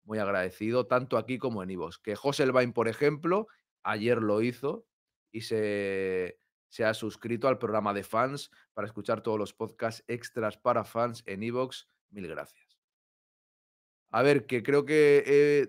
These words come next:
tirado demasiado para atrás esto y hay un montón de mensajes. Me vais a perdonar que vaya tranquilamente. Los de Ana ya los había leído antes. Este también. Baño y masaje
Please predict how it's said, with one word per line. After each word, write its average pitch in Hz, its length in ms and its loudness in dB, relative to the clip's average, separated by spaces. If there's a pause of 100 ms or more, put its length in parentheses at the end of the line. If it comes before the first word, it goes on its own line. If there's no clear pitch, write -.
(100)
tirado 135 360 2
demasiado 131 540 0
para 123 200 4
atrás 120 420 2
esto 135 340 -2
y 131 60 0
hay 127 120 0
un 123 100 -4
montón 123 420 -2
de 123 80 -2
mensajes. 127 800 -2 (320)
Me 110 100 -6
vais 113 120 -6
a 113 80 0
perdonar 113 420 -2
que 110 140 -4
vaya 113 420 2
tranquilamente. 113 720 -4
Los 117 160 -2
de 107 100 -2
Ana 110 160 -2
ya 110 120 0
los 107 280 -2
había 107 220 -2
leído 107 380 0
antes. 123 640 -2 (320)
Este 110 320 -4
también. 113 500 -2
Baño 113 300 -2
y 110 40 -4
masaje 110 800 -2